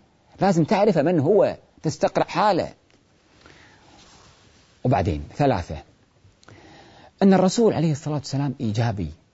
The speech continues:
لا يريد أن يكتفي فقط في إبراء ذمة، أبي أنكر عليك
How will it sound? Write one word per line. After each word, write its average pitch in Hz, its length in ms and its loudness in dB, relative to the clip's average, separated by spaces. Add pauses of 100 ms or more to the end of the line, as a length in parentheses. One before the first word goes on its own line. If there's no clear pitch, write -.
(220)
لا 185 200 4
يريد 277 280 4
أن 220 120 4
يكتفي 214 340 2
فقط 233 480 -2
في 202 240 2
إبراء 175 280 2
ذمة، 139 320 0 (180)
أبي 156 160 2
أنكر 208 240 4
عليك 240 460 2